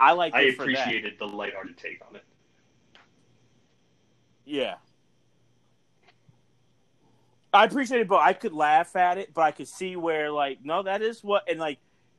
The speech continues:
Speaker 1: if you look, if you don't think about Infinity War and him talking about the loss and losing everything, you, you don't, you don't focus. But then when I think about it, I'm like, "Yeah, he did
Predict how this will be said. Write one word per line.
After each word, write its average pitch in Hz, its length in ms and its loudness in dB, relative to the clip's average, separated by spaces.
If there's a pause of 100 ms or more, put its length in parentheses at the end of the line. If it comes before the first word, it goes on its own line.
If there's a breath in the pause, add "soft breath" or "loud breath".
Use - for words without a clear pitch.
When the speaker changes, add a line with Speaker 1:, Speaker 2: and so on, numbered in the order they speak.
Speaker 1:
if 143 160 -2
you 170 120 -6
look, 165 340 -2
if 147 100 -16
you 151 80 -6
don't 170 160 -4
think 175 260 -12
about 156 440 -2
Infinity 208 540 0
War 127 480 -4
and 127 140 -12
him 151 440 -8 (520)
talking 180 460 2
about 123 320 0
the 120 80 -10
loss 101 580 -8
and 113 220 -6
losing 156 540 2
everything, 113 840 -4 (840)
you, 143 280 -2
you 151 220 0
don't, 143 280 4
you 143 120 -2
don't 135 180 0
focus. 175 260 0
But 143 120 -4
then 139 100 -4
when 131 100 -4
I 123 80 -4
think 190 360 -4
about 120 320 -2
it, 117 80 -4
I'm 117 160 -2
like, 110 280 -4
"Yeah, 175 240 -4
he 175 160 -8
did 170 380 -6